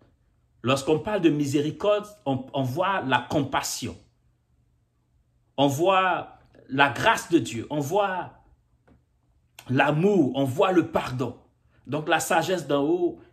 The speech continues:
elle est pleine de miséricorde et de bons fruits. Lorsqu'on parle de bons fruits, c'est-à-dire elle produit de bons fruits, les résultats de cette sagesse-là, c'est de bons fruits, c'est la paix, c'est l'unité, c'est l'allégresse, c'est la joie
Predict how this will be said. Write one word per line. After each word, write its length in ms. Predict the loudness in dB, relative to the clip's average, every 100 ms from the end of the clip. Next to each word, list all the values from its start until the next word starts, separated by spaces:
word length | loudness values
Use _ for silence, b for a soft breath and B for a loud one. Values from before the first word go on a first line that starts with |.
| -8
elle 140 | -4
est 200 | -4 -4
pleine 280 | -4 -4 -2
de 100 | -4
miséricorde 960 | -2 -2 -2 -4 -4 -8 -8 -8 -10 -20 _ _ _ 4
et 140 | 4
de 200 | 4 0
bons 360 | 0 -4 -6 -4
fruits. 500 | -8 -6 -6 -6 -6
Lorsqu'on 380 | -6 -4 -6
parle 240 | -2 -2 0
de 80 | -4
bons 320 | -4 -4 -4
fruits, 580 | -6 -10 -8 -8 -10 B B B
c'est-à-dire 320 | -6 -2 0 0
elle 200 | -2 0
produit 400 | 2 2 2 0
de 80 |
bons 300 | -2 0 -4
fruits, 400 | -4 -8 -6 -4
les 160 | -2 4
résultats 640 | 6 6 4 -4 0 0
de 100 | 0
cette 280 | -4 -6 -6
sagesse-là, 840 | -2 -4 -4 -8 -6 -6 -4 -6 B B
c'est 220 | -6 -2 0
de 120 | -2
bons 280 | -4 -4 -4
fruits, 480 | -6 -10 -8 -10
c'est 240 | -6 0 2
la 160 | 2
paix, 320 | -2 -4 -4 -2
c'est 220 | 0 0
l'unité, 760 | 2 0 0 -2 -4 -4 -4 B B
c'est 200 | 0 2
l'allégresse, 800 | 4 4 4 4 2 2 -2 0
c'est 80 | -2
la 180 | 0 -2
joie 520 | -2 0 2 2